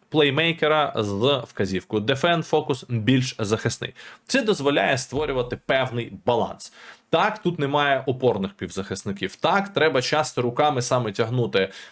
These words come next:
гравців центра поля вниз, але, е, з такими саме вказівками я побачив, що в мене і Ендо сідає там десь, де потрібно, е, в дефі, і Стіві Джі так само за рахунок двох плюсів, можливо, на ролі і певних захисних статистичних показників, він теж,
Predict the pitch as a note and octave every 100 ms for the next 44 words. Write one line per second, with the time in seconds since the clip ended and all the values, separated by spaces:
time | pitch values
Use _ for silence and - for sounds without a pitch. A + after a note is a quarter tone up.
0 | - G#2+ G#2 G#2+ - A#2+ G2+ A#2+ G#2 G#2
1 | - A2 F#2+ F#2+ B2+ G#3 A3+ - - D#3
2 | E3 F#3+ F#3 C3+ B2 A#2 - E3 E3+ F#3
3 | C3+ - D3+ D3 - E3 A#3+ A#3+ F3 D3+
4 | D#3+ D#3+ D3 E3+ E3+ B2+ - C3+ A2 G2
5 | D#3+ - G3+ G#3 F3+ - E3+ E3+ E3 D#3
6 | D3 C3+ C#3 C3+ D3 C#3 C3 - C3+ B2+
7 | B2 - - - - - A2+ A2+ A2 C#3
8 | B2+ B2+ A#2 C#3+ E3 A#2+ - - D3+ C#3
9 | B2 E3+ B2 A#2 D3 D3 B2+ G#2+ A2 -
10 | A2+ G#2 G2+ A#2+ - G#2 - F#2 G2+ G2+
11 | B2 B2 C3+ E3 E3 D3+ - - - -
12 | G#2 G2+ G2+ G2 G2 A#2+ A2 G2 G2 G2
13 | G#2 - F2+ A#2+ C3 C3 F#3+ - C3+ E3
14 | D3 C3 C3+ C3+ G2+ E3+ C3+ C3 C#3+ -
15 | -